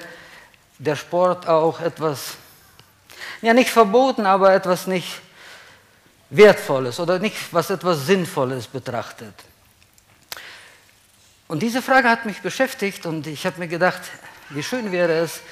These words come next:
wenn ich doch die Möglichkeit hätte und Paulus mal selber fragen. Was hat er sich dabei gedacht, als er diesen Vergleich, als er diesen,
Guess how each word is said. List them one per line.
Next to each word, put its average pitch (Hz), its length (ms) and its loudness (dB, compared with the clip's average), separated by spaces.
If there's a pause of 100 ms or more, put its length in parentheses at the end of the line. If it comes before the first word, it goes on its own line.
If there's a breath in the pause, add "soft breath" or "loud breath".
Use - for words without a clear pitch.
(360 loud breath)
wenn 151 140 -6
ich 170 100 -8
doch 185 160 -6
die 185 100 -6
Möglichkeit 185 640 -6
hätte 175 200 -6
und 156 200 -6
Paulus 170 340 -4
mal 160 180 -2
selber 143 320 -2
fragen. 110 600 -10 (160)
Was 151 160 -10
hat 202 140 -2
er 196 100 -4
sich 175 180 -12
dabei 180 300 -2
gedacht, 156 400 -4
als 127 180 -6
er 139 100 -6
diesen 143 440 -6 (240 loud breath)
Vergleich, 147 600 0
als 117 200 -8
er 131 80 -8
diesen, 143 440 -4